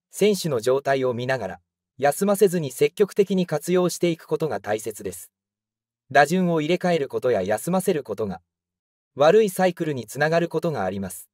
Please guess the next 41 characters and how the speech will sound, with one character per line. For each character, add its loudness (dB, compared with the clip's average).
前 2
後 2
の 0
打 4
者 -2
の -2
入 -6
れ 0
替 -2
え -4
に -6
よ 0
っ -4
て、 -6
配 4
球 0
や 4
役 2
割 4
も -4
変 -2
化 -4
し -10
ま -4
す -12
と -2
落 0
合 2
氏 -6
は 0
指 -4
摘 -18
し -12
ま -8
し -12
た。 -14
ベ 0
ン 0
チ -10
で 2
は、 -2